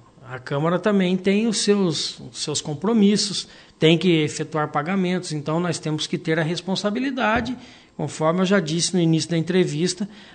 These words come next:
para que a gente não venha sofrer aí danos patrimoniais futuros diante de uma situação dessa. E sabemos que hoje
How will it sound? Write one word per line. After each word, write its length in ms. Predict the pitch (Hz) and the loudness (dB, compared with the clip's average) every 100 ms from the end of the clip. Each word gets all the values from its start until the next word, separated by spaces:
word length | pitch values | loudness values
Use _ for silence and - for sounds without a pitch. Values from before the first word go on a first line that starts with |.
| _ | _
para 200 | 175 180 | 4 4
que 140 | 180 | 6
a 80 | 190 | 4
gente 320 | 170 185 185 | 6 4 4
não 120 | 202 190 | 4 6
venha 220 | 185 180 | 4 2
sofrer 560 | - 196 - 180 185 | 2 0 0 0 2
aí 160 | 185 185 | 4 2
danos 380 | 156 170 175 170 | 2 2 2 0
patrimoniais 840 | 180 170 175 175 180 180 165 165 | -2 -2 0 4 4 4 4 0
futuros 640 | - 165 - 175 196 196 - - - | -4 -6 2 2 2 -2 -10 -20 -12
diante 540 | 165 208 202 185 185 180 | 2 6 8 8 4 2
de 80 | |
uma 140 | 185 180 | 2 2
situação 440 | - 196 - 214 | 2 2 2 2
dessa. 380 | 202 165 143 - | 2 0 0 0
E 40 | |
sabemos 460 | 156 196 185 185 - | 2 2 2 0 0
que 140 | - | 0
hoje 400 | 202 208 247 165 | 4 8 6 4